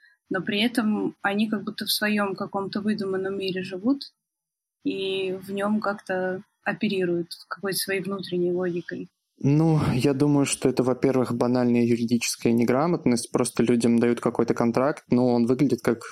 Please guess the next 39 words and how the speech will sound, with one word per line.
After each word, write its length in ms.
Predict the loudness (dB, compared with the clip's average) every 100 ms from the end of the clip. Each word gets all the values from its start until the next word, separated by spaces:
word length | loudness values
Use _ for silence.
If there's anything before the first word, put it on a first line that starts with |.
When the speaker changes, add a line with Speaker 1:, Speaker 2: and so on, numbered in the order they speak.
| -8 -8 _ -2
Speaker 2:
контракт, 480 | 0 2 0 -2 -12 -18 -16
все 220 | -2 0
нормально, 540 | 2 2 2 0 -2 -2
там 160 | 0
есть 200 | 2 0
стороны, 580 | 0 0 2 2 2 -2 _
ну, 260 | 0 2 2
там 300 | 2 0 2
только 280 | 0 2
есть 380 | 2 2 -2 -4 -2
там 160 | -2
страна-доброволец 1000 | 0 0 0 0 2 2 2 4 2 0
и 120 | -4
страна 360 | -2 0 2 2
управления. 680 | 0 0 0 0 0 -2 -4 -4
А 100 | -6
что 200 | 0 2
за 100 | 2
управление? 480 | 2 0 2 0 0
Там 240 | -2 -2 0
не 160 | 2
указано, 480 | 2 0 -2 -2 -4 -6
просто 280 | -4 -2 -2
управление. 640 | -2 0 2 2 2 0 -4 -20 -20 _ _
И, 480 | 2 4 6 4 2
э, 0 | -2 _ _ -2
в 720 | 0 0 0 2 2 2 2
военную 340 | 2 4 2
часть 260 | 2 0 2
они 140 | 2
обращались, 460 | 2 0 2 0 0
где 120 | 0
они 140 | 0 0
подписывали, 500 | 0 0 2 2 4
им 140 | 4
говорили, 380 | 2 2 2 2
что 180 | -2 -4
типа 200 | -2 0
вот 200 | 0